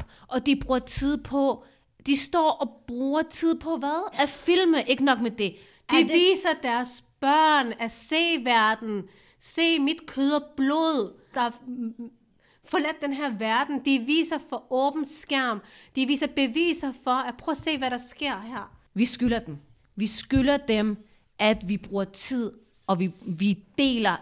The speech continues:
Speaker 2: Det er det
Speaker 1: alt.
Speaker 2: mindste, vi
Speaker 1: Det er
Speaker 2: kan
Speaker 1: det
Speaker 2: gøre.
Speaker 1: mindste, vi kan gøre.
Speaker 2: Ja. Og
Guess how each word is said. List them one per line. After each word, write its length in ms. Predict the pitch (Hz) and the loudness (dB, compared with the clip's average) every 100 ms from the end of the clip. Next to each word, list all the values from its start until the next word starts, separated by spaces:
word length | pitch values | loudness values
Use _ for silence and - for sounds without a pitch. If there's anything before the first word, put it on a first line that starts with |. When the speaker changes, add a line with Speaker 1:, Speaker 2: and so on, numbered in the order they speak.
| - | 4
Speaker 2:
Det 60 | |
er 40 | 269 | 6
det 40 | 262 | 8
Speaker 1:
alt. 100 | 247 | 8
Speaker 2:
mindste, 380 | 269 339 - 302 | 8 6 2 0
vi 20 | |
Speaker 1:
Det 60 | |
er 40 | 247 | 4
Speaker 2:
kan 100 | 254 | 4
Speaker 1:
det 80 | 208 | 4
Speaker 2:
gøre. 80 | |
Speaker 1:
mindste, 280 | 226 240 226 | 2 0 -2
vi 60 | 180 | -10
kan 120 | 190 | -10
gøre. 220 | - 180 | -8 -6
Speaker 2:
Ja. 60 | 175 - | -8 -6
Og 120 | - | -2